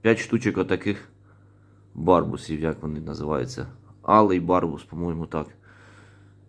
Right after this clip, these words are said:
І це було десь рік дев'ятнадцятий, мабуть. А ну, Серий, поправ мене, якщо я помиляюсь.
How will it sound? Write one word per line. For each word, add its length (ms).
І 240
це 200
було 360
десь 340
рік 360
дев'ятнадцятий, 840
мабуть. 420
А 100
ну, 160
Серий, 380
поправ 520
мене, 200
якщо 260
я 120
помиляюсь. 580